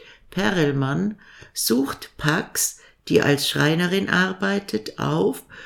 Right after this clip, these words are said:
um sie dafür zu gewinnen, eine Firma für künstliche Intelligenzen aufzubauen,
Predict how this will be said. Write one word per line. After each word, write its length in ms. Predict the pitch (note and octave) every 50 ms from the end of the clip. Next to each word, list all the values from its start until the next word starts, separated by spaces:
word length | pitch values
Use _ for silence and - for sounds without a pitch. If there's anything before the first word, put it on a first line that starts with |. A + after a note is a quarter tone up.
| - - - _ -
um 160 | G3 G3 G3 F#3
sie 220 | - F#3+ F3 -
dafür 500 | - E3+ F3 G#3 A3+ A3 - A#3+ A3 A3
zu 220 | - - G3+ E3
gewinnen, 640 | - E3+ D3 D3 D#3 D#3+ D#3+ F#3 G#3 A3+ A3+ A3+ A3
eine 280 | - - E3 E3 D#3+ D3+
Firma 380 | D#3 - F3+ F#3 G3+ G3+ G#3
für 180 | G3 G3+ - D3+
künstliche 580 | D3 - F3+ F#3 F#3+ - - F#3 F3 - - -
Intelligenzen 920 | - - C#3+ - - C#3+ C#3+ C#3 - D3 D3 D#3+ E3+ - - - - -
aufzubauen, 920 | - C3+ D3 D#3 D#3 - - - F#3+ E3 E3 F#3+ F3+ F3+ F3+ G3+ A3 A#3